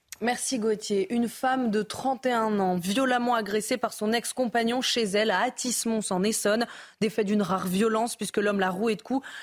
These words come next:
et l'a brûlée au fer à repasser devant deux de ses enfants.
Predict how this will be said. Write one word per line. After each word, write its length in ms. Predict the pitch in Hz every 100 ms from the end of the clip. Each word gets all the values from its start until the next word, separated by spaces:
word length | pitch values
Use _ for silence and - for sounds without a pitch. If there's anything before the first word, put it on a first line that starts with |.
| -
et 60 |
l'a 140 | 214 202
brûlée 560 | 185 196 254 240 247
au 80 | -
fer 300 | 202 - 220
à 80 | 190
repasser 520 | 170 233 214 202 208
devant 280 | 180 180 185
deux 220 | 170 254
de 60 | -
ses 260 | - 202
enfants. 360 | 185 175 208 214